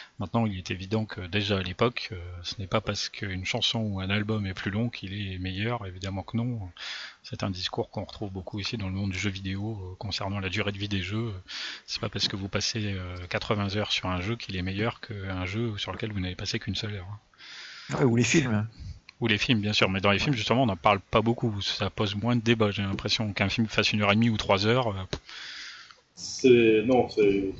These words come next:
Speaker 3: tu peux pas, tu peux pas, dans, au cinéma, tu peux pas parler de longueur quand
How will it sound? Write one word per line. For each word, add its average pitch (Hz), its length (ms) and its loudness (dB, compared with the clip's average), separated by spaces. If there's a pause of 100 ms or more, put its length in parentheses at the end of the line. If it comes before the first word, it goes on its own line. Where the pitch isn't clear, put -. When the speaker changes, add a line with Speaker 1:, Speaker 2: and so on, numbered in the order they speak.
(100)
Speaker 3:
tu - 100 -12
peux 120 120 -8
pas, 139 100 10 (260)
tu - 160 -16
peux 113 80 0
pas, 113 500 8
dans, 113 400 6 (220)
au - 40 2
cinéma, 123 420 10
tu - 140 -6
peux 120 100 4
pas 120 160 8
parler 117 240 8
de 104 40 -4
longueur 120 400 10
quand 104 480 -2